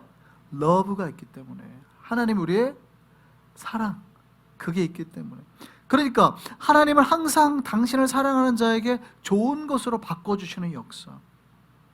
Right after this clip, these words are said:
죽음까지도 생명으로 바꾸시는 역사를 우리에게 허락하시는 거예요. 그 은혜를 붙잡고 살기를 소망합니다.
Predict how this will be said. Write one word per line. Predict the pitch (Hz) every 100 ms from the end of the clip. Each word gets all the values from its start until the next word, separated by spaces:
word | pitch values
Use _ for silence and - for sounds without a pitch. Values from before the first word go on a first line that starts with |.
| _ _ _ _ _ _ _ _ _
죽음까지도 | - 180 226 208 220 208 202
생명으로 | 208 262 277 247 233
바꾸시는 | 202 131 175 165 180 165
역사를 | 127 - 160
우리에게 | 151 135 135
허락하시는 | - 180 175 170 - 160 156
거예요. | - - - _ - - - _
그 | - 220
은혜를 | 208 208 196
붙잡고 | 175 175 175 175
살기를 | 170 175 170 160
소망합니다. | 160 180 180 160 139 127 - -